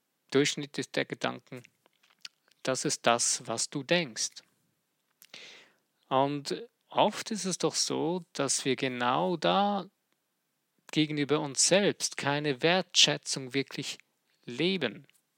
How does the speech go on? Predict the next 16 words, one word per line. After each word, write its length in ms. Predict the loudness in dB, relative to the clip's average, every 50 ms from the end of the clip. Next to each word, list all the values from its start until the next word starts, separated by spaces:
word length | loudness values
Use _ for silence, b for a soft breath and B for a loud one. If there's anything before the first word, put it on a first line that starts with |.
| _ _ _ _ _ _ _ B B B B B B B B B _ _ -10
nicht 340 | -6 -6 -6 -6 -6 -12 -16 _ 0
denken, 520 | 0 0 0 0 -6 _ _ -18 -18 -18 _ _ _ -20 _ _ _ _ _ _ -12 -12 _ -6
beziehungsweise 1040 | -8 -6 -2 0 0 0 0 0 -2 -4 -2 0 0 2 2 0 0 0 0 -2 -2 B B B B B B B B -8
wir 280 | -2 4 4 4 4
uns 300 | 2 -2 -2 2 4 4
selbst 460 | 6 6 6 4 4 2 0 -2 -2 -2
nicht 260 | -6 -6 -4 -2 0
wirklich 380 | 0 0 0 -2 -4 -4 -2
begehrenswert 1120 | 0 0 0 0 2 2 4 4 2 0 -2 -4 -4 -4 -2 0 2 2 2 2 0 -2 -6
finden. 640 | -8 -6 -6 -6 -8 -8 -14 _ -18 -18 -18 -18 -20 _ _ _ _ _ _ _ _ -20 -20 _ B B B B B B B B B B B B -6
Es 220 | 0 0 0 4
geht 260 | 4 4 4 4 2
hier 200 | 2 4 4 2
nicht 300 | 2 0 -2 -4 -4 0
jetzt 360 | 0 0 0 0 -2 -2 -2
um 520 | -4 -4 -4 -6 -8 -8 -8 -10 -10 -12